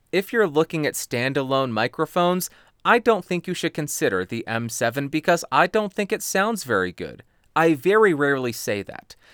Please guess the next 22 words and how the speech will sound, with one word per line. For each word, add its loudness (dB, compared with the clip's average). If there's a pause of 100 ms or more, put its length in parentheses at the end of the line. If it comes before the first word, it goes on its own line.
(140)
but 2
if 0
you 0
are 6
buying 2
a -2
PreSonus -2
Studio -2
kit -4 (260)
and -2
the -2
M 2
seven 0
comes -4
in 2
it, -2 (420)
I 4
think -6
you -2
can -4
get 0
some -4